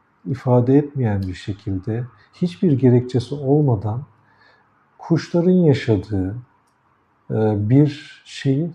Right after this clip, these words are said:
tahrip etme yoluna gidiyorlar. Kuşların, e, yaşamasını bir tarafa bırakalım. Yani park içerisindeki böyle bir yapıyı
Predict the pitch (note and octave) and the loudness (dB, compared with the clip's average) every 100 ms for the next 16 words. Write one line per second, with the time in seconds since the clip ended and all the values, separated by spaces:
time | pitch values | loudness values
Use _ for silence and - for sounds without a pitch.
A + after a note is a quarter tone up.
0 | - D3 D3 F3 D#3+ D3 - A#2+ G2+ F2+ | -4 -2 0 4 4 2 2 2 2 0
1 | F#2 F#2 - G#2 - - _ _ _ _ | -6 -8 -10 -12 -12 -20 _ _ _ _
2 | _ _ _ _ - F3 - F#3 A#3 G#3+ | _ _ _ _ -2 -2 2 2 4 4
3 | F#3+ D#3+ D3 D3 C#3+ C#3+ C#3 C#3 - D3+ | 4 6 8 8 8 8 8 6 4 -6
4 | - E3 D#3+ F3 D3+ C3+ C3+ C3+ A2 - | -4 -2 -2 0 2 2 4 4 2 -2
5 | G#2 G2+ B2+ _ _ _ _ - C3+ A#2+ | -8 -10 -12 _ _ _ _ 0 2 2
6 | - D#3+ A3+ G3 - C#3 - A2+ A2 G#2 | 4 2 2 -6 0 0 2 -4 -4 -6
7 | - G#2+ G#2 - _ _ B2 C3 D3 E3 | -8 -8 -8 -14 _ _ 6 10 10 10
8 | G3+ E3 A#2 A2 C3 - E3 D#3 B2 B2 | 8 6 6 6 6 4 4 6 6 4